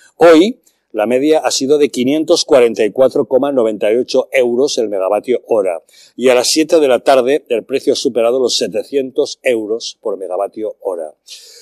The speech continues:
Si se manifestaban cuando subió un cuatro por ciento, ¿por qué ahora callan si ha crecido más de un novecientos por ciento en el último año?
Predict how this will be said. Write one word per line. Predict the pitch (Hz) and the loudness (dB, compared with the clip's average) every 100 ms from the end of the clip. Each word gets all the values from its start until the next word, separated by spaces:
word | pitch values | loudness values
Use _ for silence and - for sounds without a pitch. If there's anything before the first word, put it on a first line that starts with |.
| _ - | _ -6
Si | - | 0
se | 160 156 | 4 4
manifestaban | 147 139 139 - 190 226 | 4 2 0 2 2 2
cuando | 175 139 123 | 0 0 0
subió | - 117 113 | -2 0 0
un | 110 | -2
cuatro | 110 120 110 | 0 0 0
por | 104 92 | -4 -4
ciento, | - 98 95 151 202 _ _ _ _ _ | -6 -6 -6 -8 -8 _ _ _ _ _
¿por | - 123 | 0 0
qué | 180 | 4
ahora | 165 127 | 6 6
callan | 117 127 110 95 85 82 | 4 2 2 0 -4 -8
si | - - | -12 -4
ha | 117 | -2
crecido | 117 113 120 | -2 -2 -2
más | 113 107 | -2 0
de | 123 | -2
un | 120 | 0
novecientos | 127 127 120 147 131 120 117 | 2 2 4 2 0 0 -4
por | - 113 | -2 -4
ciento | - 131 113 107 | -2 -2 -2 -4
en | 110 | -6
el | 104 | -4
último | 107 110 117 | -8 -6 -6
año? | 143 123 | -6 -8